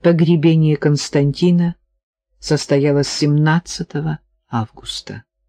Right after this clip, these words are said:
В России бушевала холера — поэтому церемония была проведена не столь пышно, как предполагал сан умершего. Иоанна уехала сначала в Гатчину, потом в Царское Село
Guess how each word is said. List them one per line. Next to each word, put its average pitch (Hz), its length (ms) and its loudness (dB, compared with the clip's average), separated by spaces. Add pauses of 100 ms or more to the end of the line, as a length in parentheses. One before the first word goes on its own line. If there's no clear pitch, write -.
В 123 100 -4
России 180 680 2
бушевала 160 760 2
холера — 156 840 2 (560)
поэтому 165 400 2
церемония 180 680 4
была 160 320 2
проведена 151 760 2 (180)
не 170 160 4
столь 160 340 0
пышно, 180 520 0
как 156 220 -4
предполагал 139 720 -2 (140)
сан 151 480 -2
умершего. 120 800 -4 (440)
Иоанна 170 680 4
уехала 165 480 2
сначала 151 720 0 (120)
в 143 180 -4
Гатчину, 180 840 0 (480)
потом 160 320 0
в - 100 -8
Царское 147 840 -2
Село 160 720 0